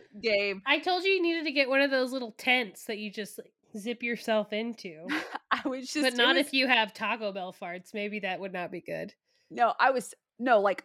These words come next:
Speaker 1: ugh, like,
Speaker 2: Oh, okay.
Speaker 1: legitimate, like, sick. I was
Speaker 2: <laughs>
Speaker 1: like, "Excuse me, little tiny <laughs> child, I have to go vomit." It was just, like, straight up not a good time,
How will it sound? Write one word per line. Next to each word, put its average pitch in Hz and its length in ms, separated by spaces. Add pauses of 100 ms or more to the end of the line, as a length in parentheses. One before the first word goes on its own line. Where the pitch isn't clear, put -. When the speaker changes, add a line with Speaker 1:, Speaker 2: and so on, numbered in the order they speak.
Speaker 1:
ugh, 240 280 (260)
like, - 240 (180)
Speaker 2:
Oh, 233 320
okay. 254 180
Speaker 1:
legitimate, 240 220 (240)
like, 208 200 (220)
sick. 233 220 (140)
I 277 100
was 294 100
Speaker 2:
<laughs> - 0
Speaker 1:
like, 294 160 (120)
"Excuse 453 520 (100)
me, 370 320 (460)
little 277 220
tiny 240 340
<laughs> - 0
child, 247 580
I 262 80
have 403 180
to 349 80
go 240 160
vomit." 185 540 (1080)
It 302 100
was 403 220
just, 466 200
like, 480 180
straight 262 360
up 269 180
not 226 340
a 226 40
good 214 280
time, 202 500